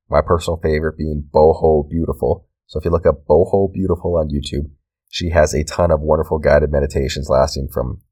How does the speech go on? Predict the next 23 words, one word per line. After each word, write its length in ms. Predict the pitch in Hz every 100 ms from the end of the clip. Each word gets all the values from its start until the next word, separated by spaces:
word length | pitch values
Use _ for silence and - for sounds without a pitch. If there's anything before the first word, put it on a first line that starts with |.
| _
ten 240 | 78 73
to 60 | 71
fifteen 400 | - 71 - 67
to 80 | 65
twenty 260 | - 73
minutes. 380 | 69 64 - - _ _ _ _ _ _
And 100 | 78
it's 80 | 76
just 140 | 82
a 40 |
lot 200 | 85 82
of 100 | 85
different 360 | 80 78 76 -
thought 220 | 78 71
patterns 440 | - 73 71 67 -
and 360 | 71 67 67
mantras 520 | 69 71 71 - 65 - _ _ _
to 60 | 87
help 200 | 87 -
you 80 | -
kind 220 | - 71
of 80 | 71
think 260 | - 76